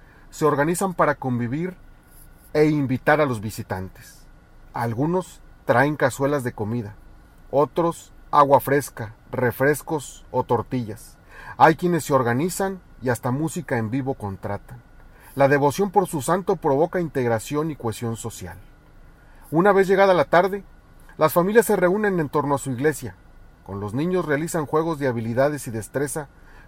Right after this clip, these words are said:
como las carreras en costales, bicicletas, hasta el concurso para atrapar un marrano encebado. La gente de a caballo se dan cita en la plaza, un terreno en el centro del pueblo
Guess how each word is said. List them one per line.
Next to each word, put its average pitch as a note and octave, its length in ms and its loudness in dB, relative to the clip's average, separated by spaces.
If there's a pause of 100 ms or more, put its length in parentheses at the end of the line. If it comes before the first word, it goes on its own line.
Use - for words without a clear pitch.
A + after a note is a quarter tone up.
como D#3 220 0
las D#3 200 2
carreras D#3+ 360 2
en D#3+ 100 -4
costales, D3 800 -4
bicicletas, C3+ 880 -6 (460)
hasta C3+ 220 2
el D3 100 0
concurso F3 540 -2
para C#3 200 2
atrapar C#3 420 -2
un D#3+ 100 -6
marrano B2+ 360 0
encebado. F#2+ 420 -8 (800)
La F2 100 -12
gente D3+ 320 -2
de C#3+ 80 2
a A2+ 80 2
caballo D#3 500 0 (480)
se - 160 -2
dan E3+ 160 4
cita F3+ 240 -4
en E3 80 0
la C3+ 100 0
plaza, - 380 -4 (380)
un C3 160 -6
terreno D3+ 440 2
en D#3+ 80 -4
el C3+ 120 -2
centro D3+ 360 -4
del B2 120 -2
pueblo D#3+ 420 -2